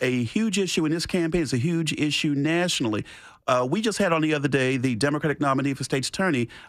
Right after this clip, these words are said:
Ivan Bates. And so there will be a brand new state's attorney, whether it's him or Roya Hanna, in the office. And both of them, though, Wes Moore, are talking about a greater degree of prosecuting, uh, certain crime, particularly gun crimes, uh, quality of life crimes. We saw in San Francisco, they've gotten rid of their progressive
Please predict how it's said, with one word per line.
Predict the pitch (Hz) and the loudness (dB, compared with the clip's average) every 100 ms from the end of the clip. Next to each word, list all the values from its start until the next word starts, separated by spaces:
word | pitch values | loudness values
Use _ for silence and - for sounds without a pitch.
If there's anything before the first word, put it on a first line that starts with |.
| - | 0
Ivan | 139 135 131 | 2 2 2
Bates. | 165 123 - - - | 0 0 -4 -6 0
And | 131 120 - | 2 2 0
so | 135 | 0
there | 131 | 0
will | 131 220 | 0 0
be | 180 139 | 0 0
a | 117 | 2
brand | 147 147 | 2 2
new | 147 | 0
state's | 143 143 | 0 -2
attorney, | - 165 120 | 0 2 2
whether | 113 | 2
it's | 107 | 2
him | 160 131 | 2 2
or | 120 | 2
Roya | 127 120 | 2 2
Hanna, | 131 147 120 - - - | 2 2 -2 -4 -18 -2
in | 139 | 0
the | 127 | 2
office. | 160 151 131 | 2 2 0
And | 117 | 2
both | 190 254 | 2 2
of | 143 | 2
them, | 123 110 | 2 4
though, | 113 101 - - | 2 2 -4 -6
Wes | 131 135 - | 0 0 0
Moore, | 139 127 | 0 2
are | 120 | 2
talking | 170 151 143 135 - | 4 2 2 0 2
about | 127 127 127 - | 2 4 2 2
a | 123 | -2
greater | 151 165 196 | -2 -2 0
degree | 196 147 160 147 | -2 -2 0 0
of | - | -2
prosecuting, | - 165 - 131 - 113 104 113 - - | 0 0 0 -2 -2 0 0 -2 -10 -2
uh, | 123 | 0
certain | 117 170 151 127 | 2 0 0 0
crime, | 160 120 | 0 0
particularly | 131 - 151 | 0 -2 -2
gun | 104 147 165 | 0 0 0
crimes, | - 156 147 143 - - - | 2 2 4 2 -2 -10 -4
uh, | - 107 | 0 0
quality | - 160 147 139 | 0 0 2 0
of | 131 | 2
life | 143 147 | 0 -2
crimes. | 165 139 143 139 | 2 2 2 0
We | 120 | 0
saw | 160 131 | 2 2
in | |
San | 117 165 143 | 2 0 0
Francisco, | 143 120 156 - 160 156 - - | -2 -2 -2 0 -2 -2 -8 -4
they've | 139 127 | -2 0
gotten | 104 131 135 | 0 0 2
rid | 131 | 0
of | 110 113 | 0 0
their | 147 | 0
progressive | 151 143 143 151 160 | -2 0 0 0 0